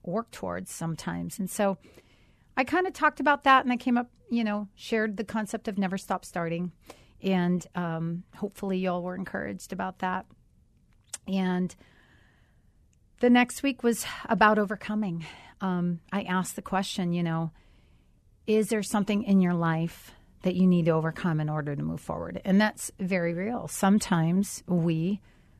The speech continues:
come up against things that really we take a step back and we address. Maybe it is fear, worry, doubt, anger, um, you know, depression. Maybe there's something in us ju-,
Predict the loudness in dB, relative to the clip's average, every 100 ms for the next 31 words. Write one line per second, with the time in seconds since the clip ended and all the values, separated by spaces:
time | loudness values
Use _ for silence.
0 | -12 -2 2 2 0 -4 -4 -2 -2 -2
1 | -6 -4 -2 -2 -4 -4 -2 -2 -6 -16
2 | -20 -20 -20 -20 -8 -2 2 4 2 0
3 | -6 -12 -20 _ _ -20 -8 -2 2 2
4 | 2 0 -2 -4 -2 -4 -2 -2 0 0
5 | 0 0 -4 -6 -4 -2 -2 -4 -6 -2
6 | 0 0 -4 -10 -16 -20 -20 _ _ _
7 | -6 -2 2 4 4 2 0 -4 -4 -2
8 | -4 -6 -6 -2 0 0 0 0 -2 0
9 | 4 4 4 0 -6 -4 -2 -2 -2 -6
10 | -8 -12 -20 -20 _ -10 -6 -4 -4 -6
11 | -8 -14 _ -8 -6 -4 -6 -8 -10 -16
12 | -8 -8 -6 0 0 2 0 -2 0 0
13 | 2 2 0 -2 -4 0 2 2 2 2
14 | 0 -2 -8